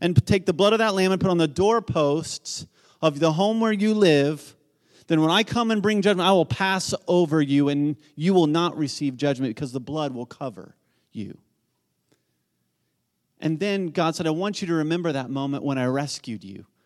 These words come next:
from slavery. And so I want you to have this feast called a Passover feast." And so the man of the house would, would go and he'd take a little lamb, probably that they raised.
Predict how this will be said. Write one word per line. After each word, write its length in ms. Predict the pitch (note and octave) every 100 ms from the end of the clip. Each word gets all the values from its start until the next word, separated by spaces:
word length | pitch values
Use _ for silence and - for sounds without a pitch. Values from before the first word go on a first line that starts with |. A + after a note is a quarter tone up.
| _
from 200 | D3 B2+
slavery. 640 | - C3 B2+ A2 G2+ G2+ _ _ _ _ _ _ _
And 100 | C#3+
so 100 | F#3+
I 40 |
want 280 | D#3+ E3+ G3
you 60 | F#3
to 60 |
have 200 | D#3+ E3
this 180 | D#3 D3
feast 340 | - G3+ D#3 -
called 200 | E3+ D3
a 40 |
Passover 640 | - E3+ D#3 - C#3+ C3+
feast." 580 | C3 G3+ E3+ G#2 - - _ _ _ _ _ _ _
And 120 | D#3
so 440 | D3 F#3+ F3 E3 - _ _ _ -
the 80 |
man 180 | F3 G3+
of 40 | F#3+
the 80 |
house 400 | E3 G3 F3+ -
would, 240 | D#3+ D#3+ C3+ _
would 180 | - F3
go 200 | G3 G#3
and 80 | F#3+
he'd 120 | E3
take 240 | - G3 F#3+
a 60 |
little 280 | F#3 F#3+ F3
lamb, 400 | E3 F3+ E3 C#3
probably 420 | - E3 F#3+ F3+
that 180 | E3+ E3
they 120 | D#3+
raised. 580 | D#3 D3+ E3 F#3+ E3 -